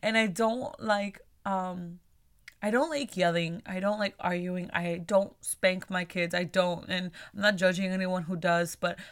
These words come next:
I choose not to do it. I came, like, both my parents are very different. My dad never laid hands on me.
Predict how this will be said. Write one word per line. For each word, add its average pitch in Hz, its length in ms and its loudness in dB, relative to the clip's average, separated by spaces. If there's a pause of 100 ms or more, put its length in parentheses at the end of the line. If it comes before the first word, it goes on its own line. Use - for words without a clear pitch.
(160)
I 220 300 8
choose 233 320 -2
not 202 200 -2
to 196 100 -6
do 196 180 -4
it. 202 220 -10 (140)
I 185 320 2
came, 190 340 -4 (340)
like, 175 160 -4
both 202 220 -2
my 208 160 2
parents 180 460 -2
are 185 160 -2
very 175 300 2
different. 170 480 -6
My 190 280 4
dad 190 400 6 (140)
never 180 500 2
laid 175 220 -4
hands 180 340 -4
on 180 160 0
me. 185 220 -4